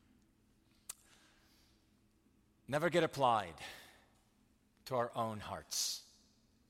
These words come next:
We can fall in love with learning new doctrines,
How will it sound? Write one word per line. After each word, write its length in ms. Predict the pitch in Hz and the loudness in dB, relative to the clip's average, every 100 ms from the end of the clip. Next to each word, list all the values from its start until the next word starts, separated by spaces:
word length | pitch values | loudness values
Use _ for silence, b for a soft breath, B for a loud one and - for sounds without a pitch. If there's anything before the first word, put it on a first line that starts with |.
| _ _ _ _ _ _ - b b b | _ _ _ _ _ _ -20 b b b
We 100 | - | -2
can 140 | 147 170 | 4 6
fall 240 | 185 196 | 10 10
in 140 | 208 190 | 10 12
love 560 | 190 156 104 - - - - - - - b b b - | 12 12 6 -8 -8 -14 -20 -20 -20 -20 b b b -4
with 160 | 143 | 0
learning 500 | 143 170 185 180 165 | 8 10 10 8 4
new 140 | 160 170 | 2 6
doctrines, 1040 | 156 147 - - 120 92 85 - - | 10 10 8 -4 -4 -4 -4 0 -2